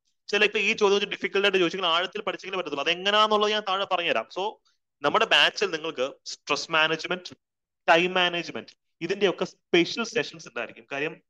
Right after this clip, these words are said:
ഓ, ബ്രഹ്മാനന്ദ ശിവയോഗി പറഞ്ഞതുപോലെ മനസ്സാണ് ദൈവം. നിങ്ങളുടെ മനസ്സ് നിങ്ങളുടെ കൈപ്പിടിയിൽ ഉണ്ടെങ്കിൽ, stress ഇല്ലാത്ത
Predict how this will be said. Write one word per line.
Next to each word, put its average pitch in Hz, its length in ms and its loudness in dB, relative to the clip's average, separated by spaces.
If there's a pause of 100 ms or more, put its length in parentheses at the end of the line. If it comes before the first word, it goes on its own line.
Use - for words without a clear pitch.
(160)
ഓ, 143 120 2
ബ്രഹ്മാനന്ദ 156 460 4
ശിവയോഗി 170 400 4
പറഞ്ഞതുപോലെ 151 680 2
മനസ്സാണ് 143 460 -2
ദൈവം. 120 320 -6 (680)
നിങ്ങളുടെ 180 280 2
മനസ്സ് 165 400 2
നിങ്ങളുടെ 196 320 0
കൈപ്പിടിയിൽ 165 460 2
ഉണ്ടെങ്കിൽ, 123 360 -6
stress - 420 -6
ഇല്ലാത്ത 156 480 2